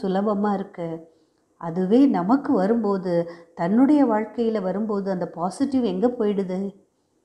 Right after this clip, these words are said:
அதனால தான் பாருங்க, advice பண்றது ரொம்ப சுலபம்.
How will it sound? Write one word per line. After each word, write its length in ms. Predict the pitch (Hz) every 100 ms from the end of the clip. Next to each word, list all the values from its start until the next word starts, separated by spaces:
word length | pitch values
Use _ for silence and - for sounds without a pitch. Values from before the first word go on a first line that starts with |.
| _ _ -
அதனால 460 | 160 165 170 165
தான் 240 | 175 190 185
பாருங்க, 440 | 175 170 170 165
advice 460 | 160 165 185 262 269 -
பண்றது 340 | 196 185 175
ரொம்ப 260 | 165 160 190
சுலபம். 800 | - 175 175 170 165 170 170